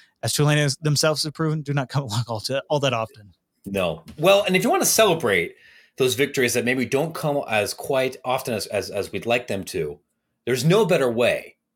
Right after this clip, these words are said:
Speaker 2: than by buying a bunch of Pelican stuff at homefieldapparel dot com. You might have missed us a second ago if you weren't looking at YouTube, but Brian is wearing a, I believe, is it the Surfing Pelican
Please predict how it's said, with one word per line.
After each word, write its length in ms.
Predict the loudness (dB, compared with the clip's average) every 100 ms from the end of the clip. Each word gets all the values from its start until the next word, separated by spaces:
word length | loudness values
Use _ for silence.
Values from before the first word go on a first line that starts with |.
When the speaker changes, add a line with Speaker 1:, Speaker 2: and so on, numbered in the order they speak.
| _
Speaker 2:
than 140 | -2 2
by 160 | 2
buying 420 | 2 2 2 2
a 40 | 0
bunch 280 | -2 -2 -2
of 80 |
Pelican 400 | -4 -4 -4 -6
stuff 380 | -6 -2 0 0
at 160 | -2 -4
homefieldapparel 1160 | 0 2 2 0 -2 0 2 0 0 2 2 2
dot 260 | 0 -2
com. 440 | -2 0 2 0 -2 -10 -14
You 80 | -2
might 160 | 0 2
have 80 | 0
missed 180 | -2
us 160 | -2 -4
a 60 | -2
second 340 | 0 0 -2
ago 240 | -2 0
if 140 | 0 -2
you 60 |
weren't 260 | -4 -4 -2
looking 340 | -4 -6 -8
at 280 | -8 -6 -6
YouTube, 480 | -6 -6 -4 -4 -2
but 220 | -2 -2
Brian 360 | -2 0 -2 -4
is 160 | -8
wearing 560 | -8 -2 0 0 -2 -6
a, 340 | -4 -4 -4 -4
I 60 | -6
believe, 360 | -4 -6 -6
is 120 | -6 -6
it 120 | -6
the 80 | -4
Surfing 380 | -2 -2 -2
Pelican 480 | -2 -2 0 0 -2